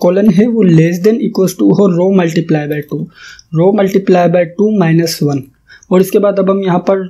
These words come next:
colon के अंदर एक का increment कर देते हैं। तो हम यहाँ पर कह देते हैं colon plus plus, उसके बाद अब हम यहाँ पर सी आउट कर देते हैं। हम यहाँ पर simple सी आउट कर देते हैं stars को। तो आइए अब इसे compile करके run करते हैं। तो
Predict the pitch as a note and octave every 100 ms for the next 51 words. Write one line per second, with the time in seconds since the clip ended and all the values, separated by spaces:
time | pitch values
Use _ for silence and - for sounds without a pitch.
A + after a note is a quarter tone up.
0 | _ - F3 F3+ F3+ F3+ F#3+ F#3+ D#3+ E3
1 | G3 D#3+ D3+ D3+ D3+ - C#3+ C#3+ C#3+ D3+
2 | D#3+ E3+ E3+ E3+ E3+ F3 E3+ E3 F3 G3
3 | - D#3+ F3+ - G3 G3 - A3 G#3+ -
4 | - _ - G#3+ G3 G3 F#3+ F#3+ F#3+ E3+
5 | - F3 - D#3 D#3 D#3+ D3+ D3+ D#3 D3+
6 | F3+ G3 G3 E3 E3+ G3 F3+ F#3 E3+ G3
7 | F#3+ E3+ F3+ F3+ F3+ E3 E3 E3+ G#3 -
8 | - D#3 D#3 D#3+ - A#3 A#3 - - _
9 | - - F#3+ G#3 F#3+ F#3+ F#3 E3+ D#3+ D3+
10 | D3+ D#3 E3 E3+ D3 C3+ C#3 C3+ D3+ B2
11 | D#3+ - _ _ _ - - _ _ _
12 | _ _ _